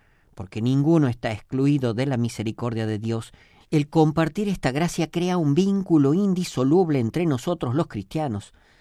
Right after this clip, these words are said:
así que en virtud del bautismo podemos considerarnos todos realmente hermanos. Somos realmente pueblo santo de Dios, aunque si a causa de nuestros pecados no somos todavía un pueblo plenamente unido.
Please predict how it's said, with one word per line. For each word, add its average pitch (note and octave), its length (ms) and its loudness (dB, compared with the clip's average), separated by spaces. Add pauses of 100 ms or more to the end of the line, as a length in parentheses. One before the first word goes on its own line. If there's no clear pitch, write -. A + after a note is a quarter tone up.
(180)
así - 220 -8
que C3 100 -4
en B2+ 100 2
virtud D3 280 0
del E3 140 0
bautismo D#3+ 560 0 (100)
podemos C3+ 560 -2 (420)
considerarnos D3+ 920 2
todos C3+ 400 -2
realmente A#2+ 720 -4
hermanos. G2+ 580 -10 (480)
Somos C3 340 0
realmente C3 460 0
pueblo C3 300 -4
santo C#3 360 -2
de A2+ 140 -2
Dios, D3+ 340 -2 (440)
aunque G#2+ 300 -6
si - 100 -6
a A#2+ 60 -4
causa D3+ 360 -2
de B2+ 120 0
nuestros C#3 340 -2
pecados D3+ 500 -4
no B2+ 120 0
somos B2+ 280 -4
todavía B2 420 -4
un B2+ 100 -2
pueblo C3+ 420 -2 (260)
plenamente A2+ 680 -2
unido. G2+ 340 -8